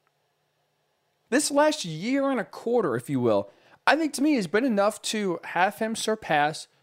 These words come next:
LeBron James, Kevin Durant, Giannis Antetokounmpo as the best player in the N B A. Part of the reason, he has done far more with far less. He right now this year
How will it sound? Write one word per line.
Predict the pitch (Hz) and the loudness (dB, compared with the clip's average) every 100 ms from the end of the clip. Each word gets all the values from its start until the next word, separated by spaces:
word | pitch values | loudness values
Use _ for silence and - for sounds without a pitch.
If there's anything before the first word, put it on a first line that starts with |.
| - | -8
LeBron | 127 123 110 107 | 0 2 2 2
James, | 160 226 262 - - _ _ _ _ _ | -2 0 -2 -8 -20 _ _ _ _ _
Kevin | - 151 117 | -2 0 0
Durant, | 101 160 214 190 _ _ _ _ 139 | -2 0 -2 -4 _ _ _ _ -2
Giannis | 165 196 202 | 2 2 0
Antetokounmpo | 180 180 185 165 170 147 82 - _ _ _ _ _ - | -2 0 0 0 0 0 -4 -8 _ _ _ _ _ 2
as | 160 147 | 2 2
the | 160 | -2
best | 123 - 170 190 214 - - _ - | -4 2 6 6 4 -6 -16 _ -10
player | - 165 165 170 160 - _ - | 2 4 4 2 0 -6 _ -2
in | 151 147 135 | 0 0 0
the | 135 135 | 0 0
N | 127 | 2
B | 120 | 2
A. | 110 - - | 0 -2 0
Part | 175 240 | 4 6
of | |
the | 294 | 6
reason, | 330 330 381 - _ _ _ _ - | 2 2 0 -6 _ _ _ _ -4
he | 247 294 | 0 2
has | 247 | 2
done | 214 214 175 | 2 2 0
far | 151 - - 247 294 311 302 | -6 -14 -4 0 2 2 2
more | 208 180 175 180 _ _ _ _ _ | 2 2 2 -2 _ _ _ _ _
with | 180 175 | 0 0
far | - - 220 214 | -2 0 2 2
less. | 190 254 - - - _ _ _ _ _ _ _ - | 2 0 -2 -10 -18 _ _ _ _ _ _ _ -4
He | 196 302 | 0 2
right | 311 285 | 2 2
now | 226 196 | 2 2
this | 202 - | 0 -2
year | 135 | -4